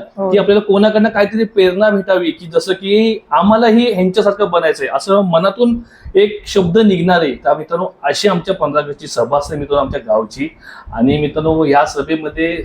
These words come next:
Speaker 2: जर सोपं सांगायचं गे-, गेलं तर माझे तिथे सर्वच भाऊ बंधू, माझे सर्वच, अ, काका, मामा, काका जे कोणी असतील, त्यांचे सर्व नातेवाईक आमचे तिथे सर्व उपस्थित होते. आणि अशाच एक सभेला माझी आत्या, माझी सख्खी आत्या कमल विजय चिकणे,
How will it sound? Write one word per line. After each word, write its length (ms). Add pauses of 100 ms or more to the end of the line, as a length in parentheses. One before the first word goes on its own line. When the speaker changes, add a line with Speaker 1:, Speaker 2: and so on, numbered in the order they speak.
Speaker 2:
जर 100
सोपं 320
सांगायचं 340
गे-, 160
गेलं 220
तर 120
माझे 220
तिथे 160
सर्वच 300
भाऊ 180
बंधू, 360
माझे 220
सर्वच, 420 (460)
अ, 40 (100)
काका, 480
मामा, 380
काका 340
जे 180
कोणी 220
असतील, 340
त्यांचे 220
सर्व 260
नातेवाईक 520
आमचे 160
तिथे 220
सर्व 220
उपस्थित 420
होते. 300 (320)
आणि 320 (140)
अशाच 340
एक 100
सभेला 600 (120)
माझी 300 (140)
आत्या, 480 (220)
माझी 220
सख्खी 380
आत्या 420 (600)
कमल 340 (100)
विजय 240
चिकणे, 440